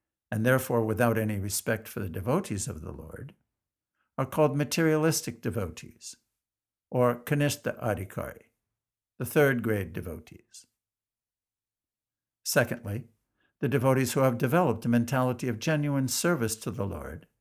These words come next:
and thus who make friendships with similar devotees, show favor to the neophytes,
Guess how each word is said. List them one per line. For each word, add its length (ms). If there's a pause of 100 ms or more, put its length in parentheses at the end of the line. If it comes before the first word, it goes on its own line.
(540)
and 100
thus 220
who 80
make 220
friendships 640
with 340
similar 460
devotees, 760 (520)
show 300
favor 400
to 160
the 120
neophytes, 920